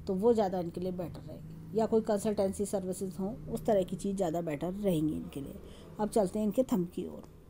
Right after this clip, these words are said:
यहाँ पर देखिए, ये इस तरह का उन्नल लूप है। उन्नल लूप जब भी हम देखते हैं हाथ में, तो परिवार में इंसान अपने परिवार को बहुत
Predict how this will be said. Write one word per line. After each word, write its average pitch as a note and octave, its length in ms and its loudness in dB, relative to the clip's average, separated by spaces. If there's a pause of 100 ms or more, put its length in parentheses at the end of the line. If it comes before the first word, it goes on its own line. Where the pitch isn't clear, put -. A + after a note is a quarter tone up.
(1600)
यहाँ A3 260 8
पर B3 100 8
देखिए, G3+ 280 4
ये G#3+ 160 10
इस A3+ 120 6
तरह F#3+ 220 6
का G#3 280 2 (460)
उन्नल F#3+ 280 4
लूप E3 200 -2 (100)
है। - 80 -14 (1700)
उन्नल B3 260 10
लूप C#4+ 200 10
जब A#3+ 220 6
भी C#4 100 8
हम C4+ 180 8
देखते A3+ 300 6
हैं A#3 220 2
हाथ G#3+ 300 -4
में, G#3+ 180 -2
तो A3+ 160 0
परिवार G#3 600 0
में G#3 220 -4
इंसान G#3 260 -2
अपने G3+ 180 -2
परिवार G3+ 340 0
को G3+ 140 -2
बहुत G3+ 240 2